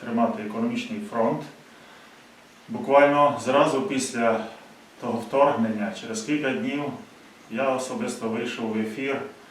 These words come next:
заспокоїв наших колег, настроїв на працю, на те, що тільки спокійною, розважливою поведінкою, тримаючи економіку, працюючи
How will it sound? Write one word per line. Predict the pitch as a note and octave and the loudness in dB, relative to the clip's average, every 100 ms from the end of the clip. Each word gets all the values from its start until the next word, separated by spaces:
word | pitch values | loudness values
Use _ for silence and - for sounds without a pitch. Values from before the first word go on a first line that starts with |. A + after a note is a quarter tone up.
| - - - - | -20 -20 -20 -20
заспокоїв | G#2+ G#2+ - A2 A#2 C#3 C3+ B2+ | -10 -6 -6 -6 0 2 2 0
наших | B2+ B2 A2 A2+ | 0 -2 -6 -6
колег, | A2 A#2+ C3 C3 - - A2+ | -2 0 0 -2 -10 -10 -6
настроїв | A2 - C3+ C#3 C3 A2 | -4 -4 -2 -2 0 0
на | G#2+ A2 G#2+ - - - - | 2 2 0 -6 -16 -18 -4
працю, | B2 C#3 - C3 A#2 A#2 - - | 2 2 2 -4 -8 -10 -16 -6
на | G#2+ G#2+ | -2 -2
те, | C#3 D3 | -2 -4
що | C#3+ - A2 G#2 G2+ - | -4 -4 -4 -4 -8 -10
тільки | F3 F3 B2 G#2+ G#2+ - - - - - - - - | -8 -6 -4 -4 -4 -12 -20 -20 -20 -20 -20 -20 -12
спокійною, | - C3 B2 E3+ F3 B2 G#2+ G2+ - - - | -8 -4 -4 -4 -2 0 0 -2 -8 -14 -8
розважливою | A#2 A2 - - C3 A#2+ A2+ A2 | -6 0 4 4 2 -2 -2 -2
поведінкою, | A#2 A2+ A2 D3+ D#3 A2+ F#2+ - - - - - - - - - - - | -2 -2 0 -2 0 -2 -4 -6 -12 -20 -20 -20 -20 -20 -20 -20 -20 -12
тримаючи | B2+ B2 D#3+ E3+ - - A#2 A2 G#2+ - | -2 4 6 6 4 0 0 0 -2 -8
економіку, | B2+ A#2 A#2 - D#3 A#2+ A2 G#2 - - - A2+ | -8 -2 2 2 2 -2 -4 -6 -8 -14 -18 -8
працюючи | A2+ D3 D#3+ D3+ - | -6 -2 0 0 -2